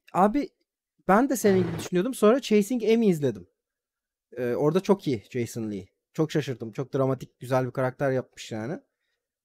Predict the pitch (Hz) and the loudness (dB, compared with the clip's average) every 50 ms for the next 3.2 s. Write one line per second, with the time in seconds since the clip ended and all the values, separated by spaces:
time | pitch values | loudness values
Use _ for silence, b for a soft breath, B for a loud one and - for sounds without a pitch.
0 | _ - 143 135 127 123 - - 147 - 220 226 247 247 233 202 214 247 320 - | _ -12 -8 -4 -4 -4 -2 -4 -2 0 2 2 2 2 0 0 0 -2 -2 -4
1 | _ _ _ _ _ _ - 160 160 175 - - 220 - - 220 190 165 165 156 | _ _ _ _ _ _ 0 2 2 2 2 0 -2 0 2 2 2 2 2 -2
2 | 143 139 139 143 139 131 - 151 143 131 135 131 131 131 123 131 127 123 117 117 | -2 -2 0 -2 -2 -2 -2 -6 -4 -2 -2 -2 -2 -2 0 0 -2 -2 -2 -2
3 | 131 160 226 | -2 -4 -4